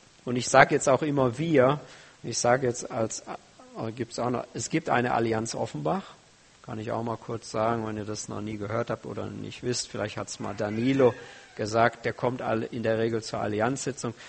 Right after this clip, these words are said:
Also in der Allianz Offenbach, ähm, in, als Gemeinden drin, ähm, ihr, die F E G, dann Kirche am Start, Kirche in Aktion, die,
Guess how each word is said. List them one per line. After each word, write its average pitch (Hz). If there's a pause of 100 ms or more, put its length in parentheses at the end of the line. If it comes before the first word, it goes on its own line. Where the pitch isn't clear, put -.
(220)
Also 113
in 120
der 120
Allianz 113
Offenbach, 147 (520)
ähm, 117 (640)
in, 127
als 120
Gemeinden 127
drin, 131 (200)
ähm, 110
ihr, 170
die 117
F 113
E 110
G, 151 (760)
dann 110
Kirche 139
am 107
Start, 135 (560)
Kirche 131 (200)
in 110
Aktion, 160 (1400)
die, 123